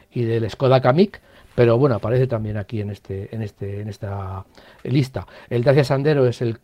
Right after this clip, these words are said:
quinto coche más vendido en abril, Hyundai Tucson, Citroën C tres, Toyota C H R, Citroën C tres Aircross y el Kia Sportage. Como vemos aquí, pues si,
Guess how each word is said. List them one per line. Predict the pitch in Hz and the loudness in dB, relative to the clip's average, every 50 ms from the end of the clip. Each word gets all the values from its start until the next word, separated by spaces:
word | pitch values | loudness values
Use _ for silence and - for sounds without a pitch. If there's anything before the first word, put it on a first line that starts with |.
| _ | _
quinto | - 151 156 127 - 131 - | -6 -4 -4 -2 -2 -2 -2
coche | 135 131 - 117 | -4 -6 -4 -6
más | 107 117 117 117 113 | -4 -4 -4 -4 -4
vendido | 113 113 120 120 123 113 120 120 120 120 | -4 -4 -4 -2 -2 -2 -2 -2 -2 -2
en | 123 123 127 | -2 -4 -4
abril, | 135 143 170 202 240 254 254 - - - - - _ - | -2 0 2 2 2 2 -2 -6 -12 -20 -20 -20 _ -10
Hyundai | - 127 117 120 127 143 139 131 | -4 -2 0 0 2 2 2 2
Tucson, | 135 - 151 143 - - 156 151 | 0 -2 -4 -2 -2 -2 -2 -2
Citroën | 143 - - 117 - 135 135 135 131 | -2 -4 -6 -6 -2 0 0 0 0
C | 131 127 117 | -2 -4 -4
tres, | - 131 135 131 131 | -2 -2 -2 -2 -4
Toyota | - 113 113 120 - 139 123 | -6 -6 -6 -6 -4 -4 -6
C | - - 135 123 | -6 -4 -6 -6
H | 117 110 - - | -6 -6 -8 -8
R, | 117 113 113 127 123 | -8 -6 -6 -6 -6
Citroën | - - 110 - - 131 127 117 110 - _ _ _ _ | -6 -8 -8 -6 -4 -2 -2 -2 -4 -8 _ _ _ _
C | _ - - 131 | _ -6 -6 -4
tres | 135 131 127 - 123 | -2 -2 -2 -2 -2
Aircross | 113 107 - - 127 139 147 143 - - - - - _ - | -4 -6 -4 -4 -4 -4 -4 -6 -8 -12 -20 -20 -20 _ -8
y | 117 113 | -4 -4
el | 113 104 | -4 -4
Kia | - 131 135 135 139 135 135 - - _ _ - | -4 -2 -2 0 -2 -2 -4 -10 -20 _ _ -6
Sportage. | 127 110 - - - 107 101 - - 120 107 98 - _ - _ _ | -6 -6 -6 -6 -6 -8 -6 -2 -2 -2 -2 -2 -4 _ -20 _ _
Como | - 113 110 117 120 | -8 -6 -2 0 0
vemos | 127 139 139 139 127 | 0 0 0 -2 -2
aquí, | 135 123 131 - 135 139 | -2 -4 -2 -2 -4 -4
pues | 135 131 110 101 | -4 -4 -6 -6
si, | - - 113 104 | -6 -8 -10 -10